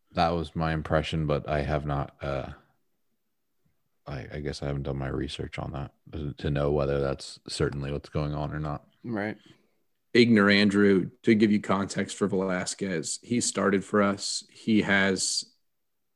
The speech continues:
Speaker 3: been in the bullpen for us. Uh, I think my highlight for Velasquez came in the twenty nineteen campaign. Um, it's, it's a,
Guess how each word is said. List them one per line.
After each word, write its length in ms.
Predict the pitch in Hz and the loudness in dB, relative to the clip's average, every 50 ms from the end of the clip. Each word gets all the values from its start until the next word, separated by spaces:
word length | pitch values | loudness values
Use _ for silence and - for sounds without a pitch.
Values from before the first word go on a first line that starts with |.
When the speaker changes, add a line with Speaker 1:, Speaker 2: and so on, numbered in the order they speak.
| _ _ - - | _ _ -2 2
Speaker 3:
been 100 | 113 110 | 2 4
in 80 | 104 | 4
the 60 | 101 | 4
bullpen 420 | 95 95 90 90 - 104 101 95 85 | 2 0 0 0 0 -2 -2 -2 -2
for 220 | - - 101 98 | -2 -2 -2 0
us. 380 | 98 98 95 - - - - - - - | 0 -2 -2 -4 -4 -4 -6 -6 -6 -2
Uh, 240 | 101 107 104 95 82 | 0 2 2 2 2
I 80 | 69 101 | 0 0
think 300 | 101 - 123 110 - - | 0 0 -2 -2 -2 -2
my 200 | - 98 101 107 | -2 0 0 0
highlight 580 | 107 - 113 113 110 110 113 117 120 - - - | 2 2 2 4 4 6 6 4 4 4 0 -4
for 160 | - - 120 | -4 -2 0
Velasquez 680 | 110 110 110 110 110 117 117 - - 120 117 117 117 - | 0 0 0 0 0 -2 -4 -4 0 2 2 2 2 -2
came 400 | - - 120 113 110 110 107 - | -6 -6 -6 -4 -2 -2 -2 -2
in 100 | - 98 | -2 -2
the 80 | 101 95 | -2 -4
twenty 220 | - - 107 107 | -2 -2 0 0
nineteen 520 | 101 95 95 92 90 - - 98 101 110 113 | 2 2 0 -2 -4 -4 -4 -4 -2 -2 -4
campaign. 680 | - - 120 120 120 - 123 123 127 131 135 135 - _ _ _ _ - - - - - _ _ - | -4 -4 -4 -4 -4 -4 -4 -2 -2 -2 -4 -6 -10 _ _ _ _ -20 -20 -20 -20 -20 _ _ 0
Um, 640 | 104 104 101 98 98 95 92 92 92 90 87 87 - _ _ _ _ - - - _ - | 4 6 6 8 8 6 6 4 2 0 -2 -4 -10 _ _ _ _ -20 -20 -20 _ 2
it's, 640 | - 98 98 95 - - - - - - - - - _ | 4 6 6 4 2 0 0 2 2 2 0 -2 -4 _
it's 340 | - 104 101 95 - - - | 4 6 6 6 6 6 6
a, 360 | 98 101 98 95 98 95 95 | 8 8 8 8 8 8 8